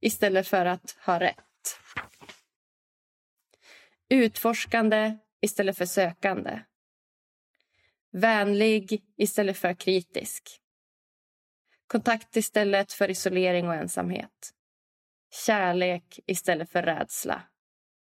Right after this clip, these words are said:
Vilka milstolpar har du upptäckt i din resa? Och det här tycker jag var så fantastiska tankar, eller vad ska man säga, motsatser på något sätt. Att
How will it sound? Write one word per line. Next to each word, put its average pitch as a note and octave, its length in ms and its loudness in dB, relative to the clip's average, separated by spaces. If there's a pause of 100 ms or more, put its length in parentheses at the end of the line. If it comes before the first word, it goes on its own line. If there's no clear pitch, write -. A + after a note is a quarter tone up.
(640)
Vilka G#3 300 2
milstolpar F#3 1040 2
har F#3+ 120 -2
du G#3 460 4
upptäckt - 680 -6
i G3+ 100 -2
din F#3 340 2
resa? - 500 -8 (1400)
Och A3+ 160 2
det A#3 60 4
här B3 180 4
tycker G3 220 4
jag F#3 80 4
var F#3+ 260 2 (640)
så A#3+ 600 4
fantastiska F#3 1300 0 (840)
tankar, C4+ 720 2
eller G#3+ 160 2
vad A3 100 0
ska - 80 -8
man A3+ 60 -4
säga, A#3 140 4
motsatser A#3+ 880 2
på F#3 120 -2
något - 180 -4
sätt. - 500 -6
Att - 400 -4